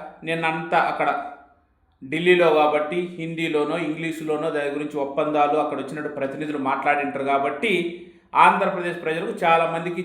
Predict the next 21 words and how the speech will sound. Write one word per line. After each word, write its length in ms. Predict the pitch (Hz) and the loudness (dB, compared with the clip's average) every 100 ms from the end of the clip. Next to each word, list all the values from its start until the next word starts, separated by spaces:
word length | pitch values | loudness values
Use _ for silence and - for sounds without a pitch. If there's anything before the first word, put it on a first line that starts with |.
| - | -2
చేరి 260 | 160 170 170 | 0 2 0
ఉండదు 340 | 160 151 151 165 165 143 | -2 -4 -4 -6 -8 -6
అనేటువంటి 460 | 151 156 156 143 135 | -4 -4 -4 -10 -8
ఉద్దేశంతో 560 | 135 175 175 175 226 185 - - - - _ _ _ | -4 -2 -4 -4 -2 0 -2 -8 -18 -20 _ _ _
ఈరోజు 340 | 175 185 185 185 | -2 2 2 2
మన 180 | 170 160 151 | 0 4 4
ఆంధ్రప్రదేశ్కి 580 | 175 175 170 165 160 165 | 4 0 -2 -4 -6 -8
వచ్చినటువంటి 600 | 147 156 151 151 151 180 147 147 - - - _ - | -10 -10 -8 -8 -4 -2 -2 -4 -10 -16 -20 _ -4
నారా 240 | 147 165 160 | 2 4 4
చంద్రబాబు 500 | 160 151 160 160 156 151 | 2 0 0 2 0 0
నాయుడు 180 | 151 147 | 0 0
గారి 160 | 147 151 | -2 -2
తనయుడు, 440 | 143 151 156 170 180 - 139 | -2 0 0 0 -6 -10 -6
మన 100 | 143 143 | 0 2
ఆంధ్రప్రదేశ్లో 720 | 160 170 165 165 160 151 170 156 143 - 127 | 2 2 0 0 -6 -6 -2 -2 -2 -8 -12
ముఖ్యమైన 600 | - - 185 170 180 196 | -12 -6 -2 2 2 2
మంత్రి 500 | 180 151 156 - 170 143 - - - _ _ _ _ _ _ | 0 -2 -4 -6 -6 -6 -8 -16 -20 _ _ _ _ _ _
నారా 280 | - 175 185 180 170 | 2 6 6 6 4
లోకేష్ 340 | 170 175 165 160 | 0 -2 -2 -2
గారు 300 | 156 160 151 139 - - - _ _ | -2 0 -2 -4 -8 -14 -20 _ _
ఒక 160 | - - | -8 0